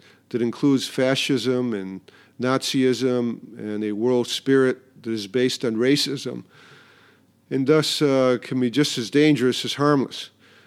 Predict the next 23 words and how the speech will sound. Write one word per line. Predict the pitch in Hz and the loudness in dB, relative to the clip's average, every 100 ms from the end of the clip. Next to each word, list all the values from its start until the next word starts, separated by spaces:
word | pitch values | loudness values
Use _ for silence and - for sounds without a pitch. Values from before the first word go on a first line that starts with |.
| _ - | _ -2
Reason | 131 170 151 160 | 2 2 2 2
and | 135 | 2
logic | 131 143 147 123 113 | 4 4 2 0 -4
and | 127 | -2
their | 117 120 | 0 -2
creations, | - 127 139 151 - 120 | 0 2 4 2 0 -4
such | - 120 | -6 -8
as | 113 | -8
mathematics | 107 123 127 123 123 131 131 - | -4 -4 -2 -2 0 2 0 -4
and | 117 | -8
science, | - 139 139 113 104 - | -4 -2 0 -2 -4 -10
are | 165 | -10
useful | 117 113 151 - 143 | -6 0 0 0 -4
tools | - 143 135 123 | -4 0 0 0
for | - | -6
surviving | 113 156 113 123 147 139 120 | -8 -6 -2 0 2 2 0
in | 98 | -2
life | 95 98 107 - | -6 -8 -10 -14
once | 147 120 131 - | -10 -4 -4 -4
the | 131 | -4
human | 135 131 120 | 0 0 0
will | 110 120 | 0 0
decides | 117 104 - 139 143 135 107 - | 0 -4 -6 -2 0 0 -2 -6